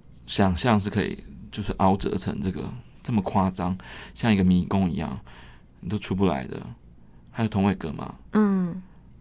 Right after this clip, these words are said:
Speaker 1: 所以那，那些小说的境界已经就是太高了。因为我之前写论文有写童伟格那两本，
Speaker 2: 嗯，嗯。
Speaker 1: 《无双时代》跟《西北雨》
Speaker 2: 西北雨。
Speaker 1: 单篇的啦。
Speaker 2: 嗯。
Speaker 1: 就是我必须读到十几、二十遍，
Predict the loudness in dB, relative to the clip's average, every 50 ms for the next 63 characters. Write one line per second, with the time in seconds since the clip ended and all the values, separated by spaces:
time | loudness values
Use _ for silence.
0 | -14 -4 2 4 4 4 4 4 2 2 2 2 2 4 4 4 4 6 6 4
1 | 4 6 8 6 8 8 8 6 6 6 4 2 2 0 -2 -2 -2 0 0 0
2 | 0 0 0 -2 0 -2 -4 -4 -4 -6 -8 -10 -14 -18 -20 -20 -20 -20 -20 -20
3 | -20 -20 -20 -20 -18 -8 -2 2 4 6 6 6 4 2 -2 -4 -4 -4 0 2
4 | 2 4 4 2 2 0 0 2 2 2 2 2 0 -2 -2 -2 -4 -6 -4 -2
5 | -2 -2 -2 -2 -4 -6 -8 -8 -4 -2 0 0 0 2 0 0 0 0 -2 -2
6 | -2 -2 -2 0 2 2 2 0 0 -4 -6 -6 -6 -6 -6 -6 -8 -8 -10 -12
7 | -16 -18 -18 -18 -18 -16 -14 -8 -4 -2 0 2 2 4 4 4 2 0 -2 -6
8 | -10 -20 -20 -8 -2 0 2 2 2 2 2 0 0 0 -2 -4 -4 -2 -2 0
9 | 0 -2 -4 -10 -14 -16 -20 -20 -20 -20 -20 -20 -16 -10 -6 -6 -2 2 4 4
10 | 4 4 2 2 2 4 2 2 2 2 0 0 0 -4 -2 2 4 4 4 4
11 | 2 -4 -10 -16 -20 -20 -18 -10 -6 -4 -2 0 0 0 0 0 0 0 2 2
12 | 2 0 -4 -6 -4 -2 -2 -2 -2